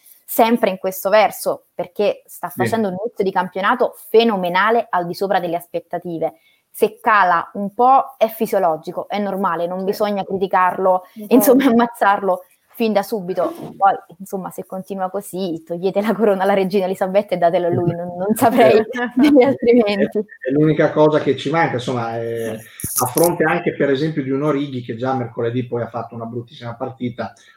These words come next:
Speaker 2: Origi ovviamente ha, ha avuto il suo momento di gloria, insomma, due stagioni fa, eh, insomma, tanto per rimanere in tema di giocatori che entrano e segnano e danno il loro contributo. Invece Jota veramente una grande novità, è una piacevole novità. Allora,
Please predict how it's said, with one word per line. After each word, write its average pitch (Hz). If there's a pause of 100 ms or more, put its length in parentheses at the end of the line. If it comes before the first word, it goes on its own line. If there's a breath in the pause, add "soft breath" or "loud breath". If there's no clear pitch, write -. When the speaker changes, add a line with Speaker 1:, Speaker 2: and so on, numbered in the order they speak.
Speaker 2:
Origi 123
ovviamente 117
ha, 104
ha -
avuto 123
il 110
suo -
momento 123
di 120
gloria, 127
insomma, 113
due 120
stagioni 123
fa, 123 (560 loud breath)
eh, 110
insomma, 120
tanto 120
per 113
rimanere 117
in 117
tema 117
di 107
giocatori 120
che 113
entrano 117
e 113
segnano 120
e -
danno 120
il 113
loro 117
contributo. 123
Invece 117
Jota 123
veramente 117 (580 soft breath)
una 135
grande 151
novità, 156
è -
una 127
piacevole 143
novità. 135
Allora, 151